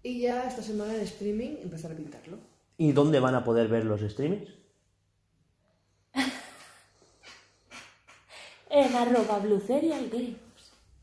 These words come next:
Speaker 3: con B, dos O's y Z.
Speaker 2: Sí, eso es Twitter, pero ¿dónde van a poder ver los streamings? Porque no he dicho Twitch, o sea, ahora no había confusiones.
Speaker 3: Ah, bueno, joder, pues
Speaker 2: En
Speaker 3: Twitch.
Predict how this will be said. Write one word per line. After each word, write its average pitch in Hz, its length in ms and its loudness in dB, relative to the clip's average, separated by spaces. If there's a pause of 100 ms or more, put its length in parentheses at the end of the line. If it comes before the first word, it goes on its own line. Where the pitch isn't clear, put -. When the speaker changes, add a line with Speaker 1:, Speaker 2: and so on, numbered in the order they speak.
(140)
Speaker 3:
con 190 260 -2
B, 208 200 0
dos 196 260 -4
O's 196 240 -6
y 180 60 -6
Z. 180 360 -6 (340)
Speaker 2:
Sí, - 180 -10
eso 104 200 -6
es - 80 -12
Twitter, 95 380 -4
pero 87 260 -4
¿dónde 113 240 0
van 110 140 0
a 101 100 -4
poder 104 220 -2
ver 101 140 -2
los 98 220 -4
streamings? 143 640 -2
Porque 95 300 -6
no 98 100 0
he - 40 2
dicho 135 260 2
Twitch, 185 340 4
o 117 120 4
sea, 147 260 4
ahora 208 160 8
no 214 100 4
había 151 220 2
confusiones. 120 840 -2
Speaker 3:
Ah, 202 140 -2
bueno, 202 380 -2
joder, 277 680 2
pues 185 160 -6
Speaker 2:
En 131 440 4
Speaker 3:
Twitch. 143 240 6